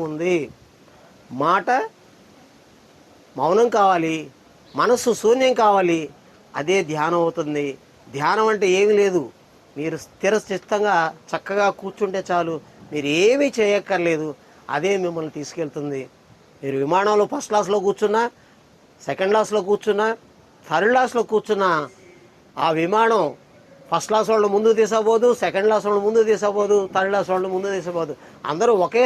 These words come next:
సమయానికి ఒకే ఆ గమ్యానికి చేరతారు తప్పితే, ఫస్ట్ క్లాస్లో కూర్చున్న వాళ్ళు ముందు తీసపోవటం లేదు, వెనక కూర్చున్న వాళ్ళకి వెనక తీసపోవటం లేదు, అందరూ ఒకేసారి గమ్యం చేరతారు. కాబట్టి మీరందరూ గమ్యం, అద్భుతమైన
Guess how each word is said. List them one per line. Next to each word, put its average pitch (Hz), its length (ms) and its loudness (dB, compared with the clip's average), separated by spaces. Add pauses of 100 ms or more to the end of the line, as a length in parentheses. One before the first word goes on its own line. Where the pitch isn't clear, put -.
(100)
సమయానికి 208 580 0 (520)
ఒకే 214 200 0 (560)
ఆ - 20 2 (140)
గమ్యానికి 220 480 0
చేరతారు 180 460 0
తప్పితే, 180 320 -4 (920)
ఫస్ట్ 143 240 -10
క్లాస్లో 202 360 2
కూర్చున్న 190 280 0
వాళ్ళు 180 200 0
ముందు 202 220 0
తీసపోవటం 180 480 0 (100)
లేదు, 170 160 -4 (360)
వెనక 180 260 -2
కూర్చున్న 170 260 -2
వాళ్ళకి 151 180 -4
వెనక 185 240 -2
తీసపోవటం 160 460 -6
లేదు, 147 200 -8
అందరూ 170 280 -2
ఒకేసారి 156 420 -6
గమ్యం 151 280 -8
చేరతారు. 143 380 -8
కాబట్టి 131 240 -12 (440)
మీరందరూ 165 460 0 (120)
గమ్యం, 196 300 0 (1800)
అద్భుతమైన 220 600 0